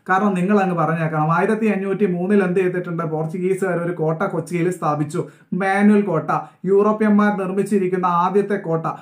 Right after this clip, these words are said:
അപ്പൊ ഏതായിരിക്കും യൂറോപ്യന്മാരുടെ അല്ലെ പോർച്ചുഗീസുകാരുടെ ആദ്യത്തെ ഏറ്റവും പഴക്കം ചെന്ന കോട്ട എന്ന് പറഞ്ഞാൽ ഏതാ? പറഞ്ഞോണം, മാനുവൽ കോട്ട. ഈ മാനുവൽ കോട്ട തന്നെയാണ് പള്ളിപ്പുറം കോട്ട,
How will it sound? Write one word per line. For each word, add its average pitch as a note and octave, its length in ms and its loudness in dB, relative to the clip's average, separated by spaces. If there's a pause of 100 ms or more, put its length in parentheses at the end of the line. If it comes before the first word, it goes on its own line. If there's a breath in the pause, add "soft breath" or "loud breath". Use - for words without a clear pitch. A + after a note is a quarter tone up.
(160 loud breath)
അപ്പൊ G3 160 0
ഏതായിരിക്കും F3+ 800 0
യൂറോപ്യന്മാരുടെ F3 840 -2
അല്ലെ E3 220 -2
പോർച്ചുഗീസുകാരുടെ E3+ 1000 -2
ആദ്യത്തെ E3 800 -2 (180 loud breath)
ഏറ്റവും E3 540 2
പഴക്കം E3 420 0
ചെന്ന E3 200 -2
കോട്ട D3 360 -4
എന്ന് E3 280 -2
പറഞ്ഞാൽ D#3+ 420 0
ഏതാ? D#3+ 400 -2 (1800)
പറഞ്ഞോണം, G#3+ 440 2 (260 loud breath)
മാനുവൽ A3 340 6
കോട്ട. D3 220 0 (300 loud breath)
ഈ C#4+ 60 2
മാനുവൽ G#3+ 380 4
കോട്ട G#3 220 0
തന്നെയാണ് F3 320 -2
പള്ളിപ്പുറം E3+ 460 0
കോട്ട, D#3+ 280 -2